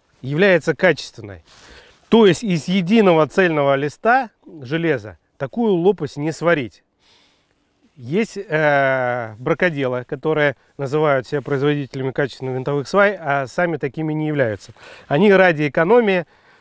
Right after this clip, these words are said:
на, на одном листе металла располагают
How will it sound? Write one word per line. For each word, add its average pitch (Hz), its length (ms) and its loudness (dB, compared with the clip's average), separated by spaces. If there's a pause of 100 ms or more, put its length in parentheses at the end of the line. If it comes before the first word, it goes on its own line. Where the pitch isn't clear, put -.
на, 151 340 4 (180)
на 151 400 0
одном 156 300 0
листе 135 480 -6 (480)
металла 180 600 2 (440)
располагают 156 840 2